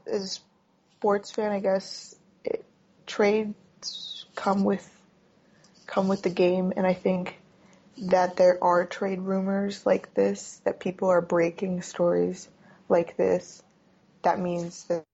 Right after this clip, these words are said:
the league is, um, progressing and that it is becoming a bigger deal, that people care about trades breaking, that there is speculation about where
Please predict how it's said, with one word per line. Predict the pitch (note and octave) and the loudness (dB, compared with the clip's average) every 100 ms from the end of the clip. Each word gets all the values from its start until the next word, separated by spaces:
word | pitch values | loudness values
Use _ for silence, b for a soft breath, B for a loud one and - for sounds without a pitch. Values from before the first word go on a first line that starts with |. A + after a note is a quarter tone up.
| _ - | _ -10
the | |
league | E3+ E3+ F3 F3+ | -6 -4 -6 -6
is, | - E3 - _ _ _ _ _ _ _ _ _ | -2 -2 -2 _ _ _ _ _ _ _ _ _
um, | - - - - - | -2 -2 -4 -8 -8
progressing | G3 E3+ E3 E3+ E3+ E3 F3+ b b b - | -2 0 0 0 -6 -6 -10 b b b -10
and | E3+ | -2
that | E3 | 2
it | E3 E3 | 2 4
is | F3+ E3+ - | 2 2 -6
becoming | E3+ - E3 E3 E3 - | -8 -4 -4 -2 -4 -6
a | |
bigger | - E3 E3+ | 0 2 2
deal, | D#3+ E3 D#3+ F3 - B B - | 0 2 2 2 -4 B B -4
that | - | -2
people | - F3 E3+ E3 E3+ - - - - - - | 0 0 4 4 2 -6 -20 -20 -20 -20 -16
care | - - F3+ F3 | -10 2 4 6
about | E3+ E3+ E3+ - - _ _ | 4 2 2 0 -8 _ _
trades | - F3 E3 E3 | -2 2 2 -2
breaking, | - E3+ D#3+ D#3 F3+ F3+ F#3 F#3 - - | -4 -2 -2 -4 -8 -6 -6 -8 -12 -2
that | - - - _ _ _ _ _ _ _ | 0 0 -4 _ _ _ _ _ _ _
there | - E3 F#3+ - | 4 6 4 2
is | F3 F3+ | -2 -4
speculation | - E3+ E3+ E3+ D#3+ E3 E3 | -2 -2 0 -2 -2 -4 -8
about | D#3+ D#3+ E3+ - | -2 0 0 0
where | F3 E3 | 0 -2